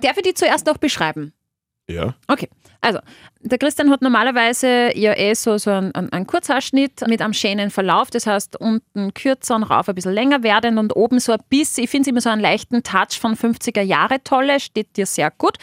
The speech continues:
Speaker 2: Mhm.
Speaker 1: immer so ein bisschen in einer Richtung. Also gibt's überhaupt nichts zu beanstanden. Der Friseur, der dir vor zwei Tagen die Haare geschnitten hat,
Speaker 2: Mhm.
Speaker 1: hat da einfach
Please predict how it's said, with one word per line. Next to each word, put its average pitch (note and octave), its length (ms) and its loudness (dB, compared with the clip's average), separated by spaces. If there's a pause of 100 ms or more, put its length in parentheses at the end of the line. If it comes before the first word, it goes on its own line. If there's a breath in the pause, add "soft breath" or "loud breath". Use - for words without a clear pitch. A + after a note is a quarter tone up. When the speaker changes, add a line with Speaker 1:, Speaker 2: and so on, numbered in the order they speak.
(120 loud breath)
Speaker 2:
Mhm. G#2+ 100 0
Speaker 1:
immer A3+ 180 4
so G#3 100 0
ein - 40 -6
bisschen G3+ 160 -4
in F#3+ 100 -4
einer E3+ 260 -2
Richtung. E4 400 0 (320 loud breath)
Also A3+ 380 4 (720)
gibt's B3+ 220 0
überhaupt C4 320 2
nichts D4 160 -2
zu - 100 -6
beanstanden. G3+ 720 0 (580 loud breath)
Der B3+ 140 4
Friseur, C4 340 0
der B3 180 0
dir A#3 320 2
vor A3+ 220 -2
zwei G#3+ 280 0
Tagen A#3 340 2
die A3+ 100 2
Haare G#3 220 2
geschnitten A3 420 -2
hat, A#3 200 0 (120)
Speaker 2:
Mhm. F#3+ 60 0
Speaker 1:
hat G#3 200 0
da A#3+ 60 4
einfach A3+ 560 0